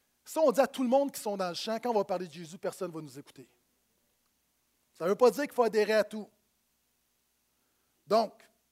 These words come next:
il y a ceux qui mettent la science contre la Bible. Je dirais également, Galilée, vous savez qu'il y a, il y a quelques siècles, Galilée a été condamné par les chrétiens, par l'Église, parce qu'il a dit que la, la, à l'époque, on croyait que la Terre,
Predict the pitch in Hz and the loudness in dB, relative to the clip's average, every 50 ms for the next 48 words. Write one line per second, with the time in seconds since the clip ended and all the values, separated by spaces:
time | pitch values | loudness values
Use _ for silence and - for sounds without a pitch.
0 | _ _ _ _ _ _ _ _ _ _ _ _ _ _ _ _ _ - 160 160 | _ _ _ _ _ _ _ _ _ _ _ _ _ _ _ _ _ -12 -10 -10
1 | - - - 269 302 320 - - 202 202 220 240 233 220 196 170 - - - - | -10 -8 -6 -4 -6 -6 -6 -6 -4 -2 -2 -2 -2 -2 -4 -4 -4 -6 -8 -4
2 | 226 220 202 208 247 247 - - - - _ _ _ _ _ _ _ _ _ _ | -2 -2 -2 -2 -4 -8 -12 -14 -18 -20 _ _ _ _ _ _ _ _ _ _
3 | _ _ _ _ _ _ - _ _ - - 254 233 202 - - _ _ _ _ | _ _ _ _ _ _ -20 _ _ -2 0 0 0 0 -2 -10 _ _ _ _
4 | _ _ _ _ _ _ _ _ - 147 139 135 135 123 _ _ _ _ _ _ | _ _ _ _ _ _ _ _ -10 -10 -8 -8 -10 -12 _ _ _ _ _ _
5 | _ _ _ _ _ _ _ _ _ _ _ _ _ _ - 160 143 240 240 302 | _ _ _ _ _ _ _ _ _ _ _ _ _ _ -12 -4 -2 0 2 4
6 | 339 302 240 254 226 220 226 240 254 294 339 - _ _ _ _ _ _ _ _ | 4 4 6 4 4 4 2 2 2 0 -2 -4 _ _ _ _ _ _ _ _
7 | _ 156 208 220 214 226 214 240 285 262 196 - 226 214 277 - 240 202 196 185 | _ 2 2 2 2 2 -2 -4 -4 -4 -2 -2 -2 -2 -2 -2 -2 -2 -2 -2
8 | 175 156 156 170 180 175 170 175 185 180 - 226 202 - 190 165 - - 214 220 | -4 -6 -10 -12 -8 -6 -6 -4 -4 -2 -2 -4 -4 -4 -8 -8 -6 -2 -2 -2
9 | 233 226 - 185 170 170 156 170 202 196 190 190 175 190 190 208 220 - _ _ | -2 -2 -6 -6 -6 -4 -2 -2 -2 -2 -2 -6 -8 -8 -8 -8 -10 -14 _ _
10 | _ _ _ _ _ _ _ _ _ _ _ _ _ _ _ - - 165 - 233 | _ _ _ _ _ _ _ _ _ _ _ _ _ _ _ -8 -8 -6 -6 -8
11 | - - - 254 254 247 220 214 208 247 269 233 180 175 175 - - - 202 185 | -6 0 2 2 4 4 2 2 0 -2 -2 -2 -4 -4 -6 -10 -8 -6 -6 -6
12 | - - 226 226 - 180 175 180 175 156 185 226 247 - - 196 160 - - - | -4 -6 -6 -4 -2 -4 -4 -4 -8 -8 -8 -10 -8 -6 -6 -6 -6 -6 -8 -8
13 | 190 185 180 170 143 156 254 - 220 190 180 175 180 180 180 202 233 220 - 196 | -4 -2 -2 -4 -4 -10 -8 -4 -2 0 0 0 0 0 2 2 0 0 0 0
14 | 196 196 - 277 277 - 226 190 - - 190 190 226 226 - 208 175 - - 214 | 0 2 4 4 4 4 2 -4 -2 0 0 2 2 2 2 0 -2 0 0 0
15 | 220 226 233 247 233 | 0 0 0 -2 -4